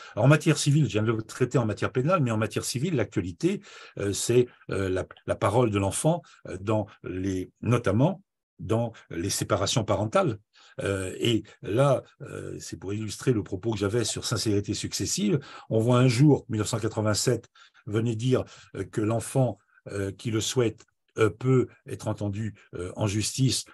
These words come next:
dans la séparation. Euh, on consacre même le droit en deux mille sept, euh, de l'enfant,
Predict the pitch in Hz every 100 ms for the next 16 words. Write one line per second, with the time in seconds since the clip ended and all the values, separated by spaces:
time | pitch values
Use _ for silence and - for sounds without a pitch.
0 | _ 104 101 98 - - 92 85 - 185
1 | 214 - - - - 101 98 101 95 -
2 | 117 - 147 139 156 135 - 113 123 113
3 | 101 _ - 98 104 104 - 156 110 _
4 | _ 120 110 113 101 - 127 - _ _
5 | _ _ _ 98 95 117 117 - 127 113